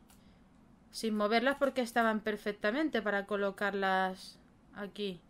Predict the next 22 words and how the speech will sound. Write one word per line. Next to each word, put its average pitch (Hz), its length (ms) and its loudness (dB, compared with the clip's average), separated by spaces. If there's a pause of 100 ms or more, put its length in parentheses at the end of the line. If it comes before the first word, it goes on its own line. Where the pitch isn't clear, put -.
(580)
Puedo 196 260 -8
poner 226 640 -2 (1300)
esta 220 760 -4 (1040)
silla 208 680 -6
aquí. 277 680 -2 (920)
Por 190 120 0
aquí 180 220 -2
se 220 220 0
pasa 294 460 6
perfectamente. 277 1120 4 (1400)
Esta 202 280 -6
iría 233 280 2
más 190 260 -6
o 226 60 -2
menos 220 300 -2
por 208 200 -4
aquí. 294 380 0 (1400)
Y 214 80 -2
esta 233 240 0
iría 269 320 2
por 214 160 2
aquí. 180 440 -2